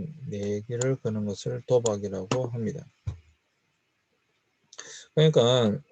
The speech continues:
<clears throat> 어, 도박이라고 하는 것은 내가 백 원을 걸었다면 천 원을 얻을 수 있다라고 하는,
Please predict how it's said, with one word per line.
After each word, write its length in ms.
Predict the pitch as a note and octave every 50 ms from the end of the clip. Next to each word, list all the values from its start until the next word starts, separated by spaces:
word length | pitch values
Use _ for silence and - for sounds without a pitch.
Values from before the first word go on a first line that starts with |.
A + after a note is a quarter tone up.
| - - -
<clears throat> 400 | D#3 E3 D3+ C#3 A2+ G#2+ - _ _ _ _ - - - - - - _ _ _ _ _ _ _ _ -
어, 240 | - A2 A2 A2
도박이라고 520 | - - E3 E3 E3 D3+ C#3+ C3+ B2 A#2 B2
하는 140 | B2+ B2 A#2+
것은 560 | A2 - - A#2 B2+ B2 G#2+ G2+ G2+ G2+ D3 - _ _
내가 560 | C#3+ A2 A2 A#2 B2+ B2 A#2 A#2+ B2 B2+ B2 - _ -
백 400 | C3+ C#3 C#3+ D3 D3 D3 C#3 D3
원을 420 | D3+ D3 D3 C#3+ C#3 C#3 C3+ A#2+
걸었다면 880 | A#2 C3 C3 B2 A2+ - - G2+ G2 F#2+ G2 G#2+ A#2+ A#2 A2 F#2+ G2 G#2+ - _ - - - _ _ _ _ _ _ _ _ _
천 400 | - - - C#3+ C#3 C3+ C3+ C#3
원을 460 | C#3+ D3 D3 D3 C#3+ D3 D#3 D#3 D#3 C#3+
얻을 340 | B2 A#2 A2+ C3 C#3 C#3+
수 240 | C#3 - - A#2+ A2+
있다라고 680 | C3+ D3 D3+ - _ A#2+ G#2+ G#2+ G2+ G#2 G2 F#2+ F#2 F#2+
하는, 240 | F#2 F#2 G2+ G#2